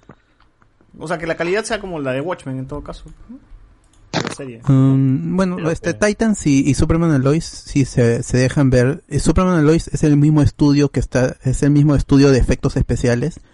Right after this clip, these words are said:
Speaker 2: que está haciendo las series de, de Marvel, así que
Speaker 1: Ah,
Speaker 2: tienen
Speaker 1: buena
Speaker 2: su,
Speaker 1: voz.
Speaker 2: su buena calidad.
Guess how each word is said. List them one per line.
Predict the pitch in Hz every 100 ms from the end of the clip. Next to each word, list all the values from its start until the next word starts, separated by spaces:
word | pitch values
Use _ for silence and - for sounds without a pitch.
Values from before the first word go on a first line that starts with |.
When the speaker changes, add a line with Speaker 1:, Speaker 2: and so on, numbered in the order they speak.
| _ _ -
Speaker 2:
que | 120
está | - 127
haciendo | 120 127 127
las | 120 110
series | - 117 123 123
de, | 117
de | 113 117
Marvel, | 117 113 110 113
así | 120 123
que | - 110
Speaker 1:
Ah, | - -
Speaker 2:
tienen | 117 113
Speaker 1:
buena | 110
Speaker 2:
su, | -
Speaker 1:
voz. | 127
Speaker 2:
su | - 120
buena | 117 120
calidad. | 117 120 127